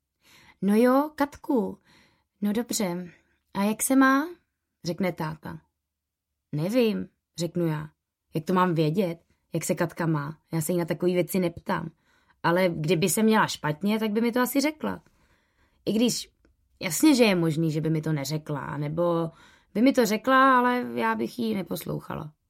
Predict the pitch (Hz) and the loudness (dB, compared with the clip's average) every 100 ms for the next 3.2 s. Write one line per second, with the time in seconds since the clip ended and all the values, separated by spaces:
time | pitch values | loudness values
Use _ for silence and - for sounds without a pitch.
0 | _ _ _ _ _ _ _ _ _ - | _ _ _ _ _ _ _ _ _ -14
1 | - 226 226 262 269 269 262 247 277 269 | -4 -4 2 4 6 4 2 0 0 2
2 | 262 254 311 370 _ - 214 - 349 339 | 2 4 0 -4 _ -4 -4 0 0 0
3 | - | -4